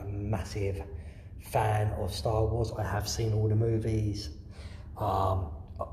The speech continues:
the last three I definitely saw in the cinema. I saw Rise of the Skywalker at half seven in the morning, 'cause with social media these days, there's too many spoilers out there.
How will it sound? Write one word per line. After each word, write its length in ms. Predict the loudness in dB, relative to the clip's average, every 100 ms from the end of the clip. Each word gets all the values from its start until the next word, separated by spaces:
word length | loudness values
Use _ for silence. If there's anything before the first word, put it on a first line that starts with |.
| -2
the 80 | 2
last 280 | 4 4 2
three 160 | 2
I 120 | 2
definitely 380 | 2 2 2 0
saw 240 | 2 4 4
in 100 | 2
the 40 |
cinema. 540 | 0 2 4 4 2 -2 -6
I 120 | -2
saw 400 | 0 4 6 6 4
Rise 240 | 2 2 2
of 60 |
the 40 | 0
Skywalker 600 | -2 0 2 2 2 -2
at 80 | 0
half 200 | 0 2
seven 300 | 2 2 2
in 60 |
the 80 | 4
morning, 560 | 6 8 8 8 6 0 -10 -12 -12 -12 -4
'cause 640 | 2 4 4 2 0 -6 -12 -12 -12 -12 -10
with 180 | 0 2
social 340 | 4 4 4 6
media 240 | 6 8
these 120 | 6
days, 240 | 6 4 4
there's 140 | 0
too 180 | 0 2
many 160 | 2
spoilers 640 | 2 0 4 8 8 10 10
out 240 | 8 8
there. 420 | 2 4 4 2